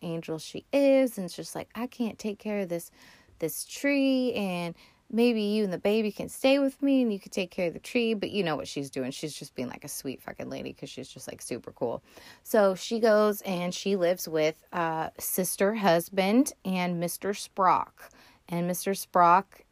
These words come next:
that's probably my most favorite name. And if I ever have a male cat, I will name him Mister Sprock. And if I have a female cat, I think I'll name it Sister Husband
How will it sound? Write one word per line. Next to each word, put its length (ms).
that's 520
probably 540
my 120
most 260
favorite 460
name. 340
And 140
if 100
I 100
ever 160
have 200
a 80
male 460
cat, 340
I 120
will 280
name 300
him 300
Mister 300
Sprock. 720
And 100
if 120
I 40
have 100
a 60
female 520
cat, 380
I 80
think 240
I'll 80
name 200
it 140
Sister 480
Husband 640